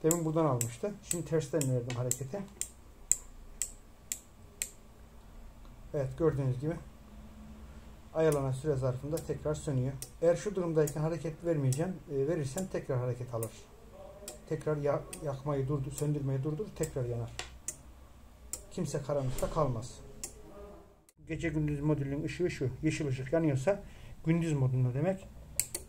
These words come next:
Gündüz modundaysa bir ve son basamak, bir ve on altıncı basamak bir kez flash yakar.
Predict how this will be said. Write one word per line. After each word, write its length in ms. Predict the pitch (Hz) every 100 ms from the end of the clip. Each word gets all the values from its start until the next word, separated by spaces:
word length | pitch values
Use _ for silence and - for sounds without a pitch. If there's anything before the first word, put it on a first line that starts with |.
| -
Gündüz 300 | 180 165 147
modundaysa 680 | 160 147 147 131 127 202 202 - - -
bir 160 | 170 165
ve 100 | 151
son 280 | 160 160
basamak, 460 | 139 131 160 185 -
bir 160 | 160 143
ve 40 |
on 140 | 143
altıncı 380 | 151 135 131 135
basamak 480 | 123 - 156 180 -
bir 140 | 170
kez 200 | - 135
flash 320 | - 160 151 -
yakar. 240 | 151 185